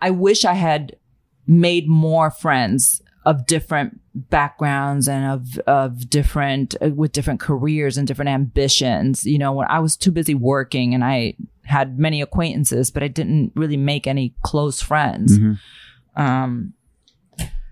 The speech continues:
Speaker 1: so I, I do, I, I do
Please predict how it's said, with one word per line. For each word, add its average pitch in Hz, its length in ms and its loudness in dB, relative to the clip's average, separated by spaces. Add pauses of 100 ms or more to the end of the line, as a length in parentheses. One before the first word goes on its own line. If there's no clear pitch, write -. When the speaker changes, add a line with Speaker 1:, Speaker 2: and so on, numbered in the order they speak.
(920)
Speaker 1:
so 156 640 2 (540)
I, - 200 4
I 185 120 4
do, 202 220 2 (180)
I, 156 200 0
I 170 40 4
do 202 280 2